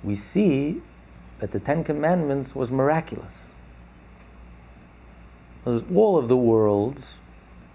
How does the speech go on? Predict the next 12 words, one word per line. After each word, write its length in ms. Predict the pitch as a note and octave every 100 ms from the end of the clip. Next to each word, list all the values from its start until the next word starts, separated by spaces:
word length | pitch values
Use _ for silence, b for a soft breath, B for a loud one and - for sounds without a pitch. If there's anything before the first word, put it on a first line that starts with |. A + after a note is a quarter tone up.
| - - - - - - - -
follow 520 | - G#2+ A2 A#2 B2 C3
a 480 | A2 G#2+ G#2+ G#2 A2 - - - - - - - -
natural 460 | G2+ A#2 A#2 C#3+
procedure. 580 | C#3 E3+ - G#3+ A#2+ A2 - - - -
One 300 | G2+ C3 C#3
world 580 | B2+ B2 A#2+ A2+ A2+ A2+ - B B B B
then 160 | G#2 G#2
descends 480 | F#2 - F#2+ F#2+ -
to 60 | A2+
the 120 | B2
next 300 | D#3 E3 -
world, 580 | D3 C#3 B2+ B2 A#2 A#2